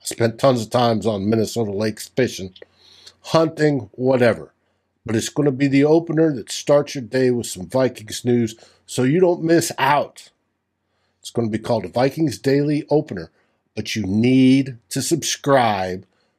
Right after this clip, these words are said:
to Vikings First and Skol on your favorite aggregator. We would appreciate it. We're growing, folks, and we're gonna bring you more and more,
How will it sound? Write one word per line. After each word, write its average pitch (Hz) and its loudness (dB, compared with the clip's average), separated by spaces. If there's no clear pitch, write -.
to 101 -2
Vikings 104 -2
First 123 -2
and 156 0
Skol 123 2
on 123 0
your 139 2
favorite 135 2
aggregator. 113 -2
We 104 -2
would 120 2
appreciate 107 -4
it. - -20
We're 113 -4
growing, 175 4
folks, 127 -2
and 98 -8
we're 104 -6
gonna 110 -4
bring 135 0
you 135 2
more 143 2
and 139 -2
more, 139 2